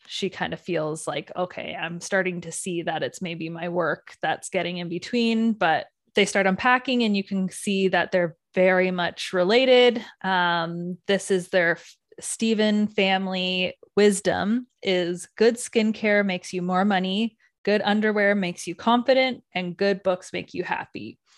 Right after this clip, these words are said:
So that's their kind of, like, philosophy family motto. So, like, they're unpacking and they have the exact same things,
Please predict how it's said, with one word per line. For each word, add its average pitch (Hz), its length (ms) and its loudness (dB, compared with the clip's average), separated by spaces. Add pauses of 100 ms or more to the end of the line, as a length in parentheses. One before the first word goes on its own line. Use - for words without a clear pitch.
(140)
So 185 200 -2
that's 185 300 -2
their 185 160 0
kind 180 280 -4
of, 170 80 -6
like, 160 260 -4 (160)
philosophy 175 800 0
family 170 520 -4
motto. 175 420 -8
So, 165 300 -2
like, 156 200 -4
they're 196 240 2
unpacking 180 680 0
and 170 360 -6
they 175 120 -2
have 170 240 -2
the 180 100 0
exact 170 380 -4
same 170 260 -6
things, - 400 -12